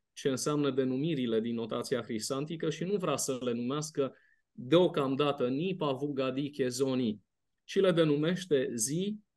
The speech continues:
pa, ve, ga, di, che și ste.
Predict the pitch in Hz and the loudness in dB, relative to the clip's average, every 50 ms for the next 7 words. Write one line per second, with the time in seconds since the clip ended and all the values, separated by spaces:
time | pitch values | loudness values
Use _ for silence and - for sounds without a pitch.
0 | _ _ _ 127 123 131 143 139 165 185 - - _ _ - 120 117 127 156 160 | _ _ _ -2 0 0 0 -2 -4 -8 -10 -14 _ _ -14 -12 -2 0 2 4
1 | 135 104 107 - - _ _ - 120 120 135 131 120 104 107 - - _ _ - | 4 2 0 -4 -10 _ _ -6 0 2 2 2 2 0 -2 -6 -12 _ _ -14
2 | 123 117 127 127 131 147 185 202 - - _ _ _ _ - 139 127 120 110 113 | -4 0 2 2 2 2 0 -4 -8 -14 _ _ _ _ 0 2 2 4 4 2
3 | 135 165 - - _ _ _ - - - 170 165 160 - - - - - 175 151 | 0 -4 -6 -12 _ _ _ -16 -8 -6 -4 -4 -4 -6 -8 -10 -4 0 0 0
4 | 107 104 - - | 0 -2 -6 -12